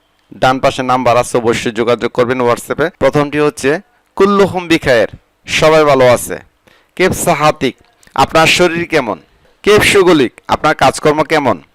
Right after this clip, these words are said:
"আসাক তাইয়েব", আপনি ভালো আছেন তো? "ইয়াল্লা" মানছি চলো, দ্রুত করার জন্য আরবিরা বলে থাকে ইয়াল্লা। "ইবদা" মানছি শুরু করা। "ইবদা মিন হিনা",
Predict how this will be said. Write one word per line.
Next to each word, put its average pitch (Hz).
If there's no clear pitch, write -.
"আসাক 151
তাইয়েব", 151
আপনি 147
ভালো 139
আছেন 147
তো? 113
"ইয়াল্লা" 160
মানছি 123
চলো, 139
দ্রুত 123
করার 151
জন্য 143
আরবিরা 127
বলে 131
থাকে 123
ইয়াল্লা। 160
"ইবদা" 156
মানছি 127
শুরু 151
করা। 113
"ইবদা 190
মিন 185
হিনা", 139